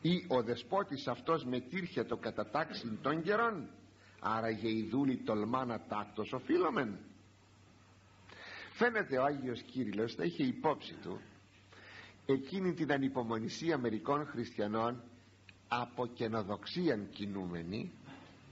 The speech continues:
πριν βαπτιστούν να αρχίσουν να γίνονται και ευαγγελιστές, κήρυκες.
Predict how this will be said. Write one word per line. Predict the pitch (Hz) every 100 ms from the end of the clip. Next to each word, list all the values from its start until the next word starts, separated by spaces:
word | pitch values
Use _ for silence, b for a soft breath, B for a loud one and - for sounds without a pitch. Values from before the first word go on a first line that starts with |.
| - - - - - B B B B 185
πριν | 180 240 226
βαπτιστούν | 190 - 131 - 196
να | 190
αρχίσουν | 156 - 190 170
να | 160
γίνονται | 147 156 175 170 175
και | 170 185
ευαγγελιστές, | 190 180 202 202 226 233 208 165
κήρυκες. | 139 220 240 147 - 85 80 -